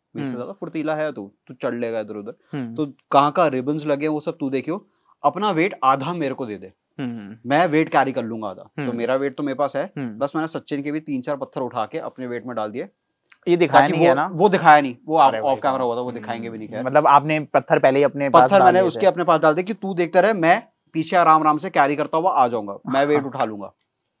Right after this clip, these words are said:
Speaker 2: और ये as a viewer पता है क्या लगता है? अरे यार,
Speaker 1: ये
Speaker 2: पराक्रम
Speaker 1: थक
Speaker 2: भाई
Speaker 1: गया।
Speaker 2: ना भाग नहीं सकते
Speaker 1: थक
Speaker 2: ज्यादा
Speaker 1: गया।
Speaker 2: तेज, वो फाइटर हैं, वो, वो क्या कहते हैं, उठा के पटक सकते हैं, उनसे कोई लड़ने आ जाए, भागने, हमें तो ऐसे ही लगा।
Speaker 1: हाँ,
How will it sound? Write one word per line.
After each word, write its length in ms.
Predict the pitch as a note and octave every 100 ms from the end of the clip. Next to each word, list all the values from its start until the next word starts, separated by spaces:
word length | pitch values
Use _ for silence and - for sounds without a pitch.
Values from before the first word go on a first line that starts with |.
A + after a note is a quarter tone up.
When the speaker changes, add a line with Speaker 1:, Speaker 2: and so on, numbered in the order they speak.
| -
Speaker 2:
और 80 | E3
ये 200 | D#3+ F#3
as 60 | F#3
a 40 |
viewer 240 | E3+ F#3
पता 140 | F3+ G#3
है 40 |
क्या 100 | G#3+
लगता 240 | F#3 - D3
है? 60 |
अरे 400 | - _ _ D3+
यार, 80 | E3+
Speaker 1:
ये 60 | D3+
Speaker 2:
पराक्रम 260 | D#3 F3
Speaker 1:
थक 60 | F3
Speaker 2:
भाई 100 | F3+
Speaker 1:
गया। 20 |
Speaker 2:
ना 100 | G#3+
भाग 260 | C3 B2 C#3
नहीं 140 | D3+
सकते 240 | A#2+ -
Speaker 1:
थक 60 | C3
Speaker 2:
ज्यादा 180 | A2 A#2+
Speaker 1:
गया। 80 | C#3+
Speaker 2:
तेज, 140 | E3+
वो 80 | G3+
फाइटर 420 | C#3 B2 B2+ D#3
हैं, 120 | C#3
वो, 360 | F3+ F#3+ F#3 - - -
वो 220 | C3+ D#3+ D3+
क्या 120 | C#3+
कहते 240 | C#3 C3+
हैं, 180 | B2+ A#2+
उठा 280 | B2+ C3+ C#3
के 100 | E3+
पटक 300 | D#3 D#3+ E3+
सकते 260 | C3+ -
हैं, 60 | D#3
उनसे 200 | D#3+ D#3+
कोई 120 | D#3
लड़ने 220 | C#3 C#3
आ 80 | C#3
जाए, 120 | D3+
भागने, 280 | D3 C3+ D3
हमें 220 | D3+ F#3
तो 100 | B3+
ऐसे 140 | C4 C4
ही 60 |
लगा। 180 | G#3 B2
Speaker 1:
हाँ, 300 | A2 G#2+ -